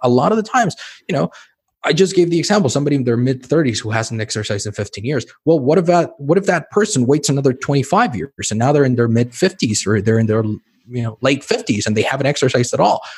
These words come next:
You're not gonna send them to the gym. You need a physical therapist so that they can start, you know, mobilizing certain things. So, uh, that was, that was always the goal.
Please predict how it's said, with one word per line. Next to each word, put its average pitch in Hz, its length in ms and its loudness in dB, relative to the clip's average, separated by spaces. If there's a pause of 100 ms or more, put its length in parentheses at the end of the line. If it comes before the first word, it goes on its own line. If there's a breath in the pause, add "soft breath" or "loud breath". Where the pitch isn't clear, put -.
(260 loud breath)
You're 190 100 4
not 170 180 2
gonna 156 160 2
send 139 200 2
them 131 80 0
to 143 80 -2
the 139 80 4
gym. 135 240 0
You 139 100 2
need 151 180 4
a 143 60 4
physical 143 380 0
therapist 202 420 -2
so 110 80 -4
that 107 140 -4
they 120 80 2
can 131 120 -4
start, 123 320 0 (260 loud breath)
you 175 60 0
know, 120 100 2
mobilizing 120 720 2
certain 87 240 -8 (120)
things. - 160 -14
So, 113 160 -4 (400 loud breath)
uh, 120 280 -4
that 170 160 2
was, 156 240 2
that 175 120 4
was 180 160 2
always 147 340 4
the 127 60 2
goal. 113 400 0